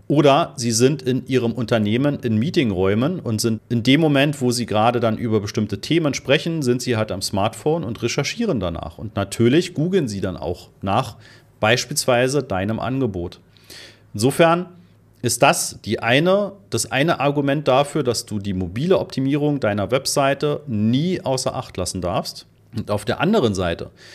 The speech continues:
selbst wenn du sagst, „Ich kann bei mir mobile Klicks komplett ausschließen“, also du sagst Google in den Kampagneneinstellungen, du möchtest eben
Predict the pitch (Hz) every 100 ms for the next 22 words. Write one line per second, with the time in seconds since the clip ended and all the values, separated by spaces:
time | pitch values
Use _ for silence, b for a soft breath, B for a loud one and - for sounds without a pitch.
0 | B B B _ _ - 113 127 - -
1 | 101 120 165 220 208 151 165 135 143 190
2 | - - 143 - 151 147 127 120 139 147
3 | 123 110 131 165 151 151 - - 156 156
4 | - - 101 135 139 - 131 180 - 104
5 | 82 90 - 104 107 113 113 120 131 -
6 | - 123 135 135 123 117 113 107 117 135
7 | 131 107 110 127 123 123 120 107 101 127
8 | - 120 - 104 104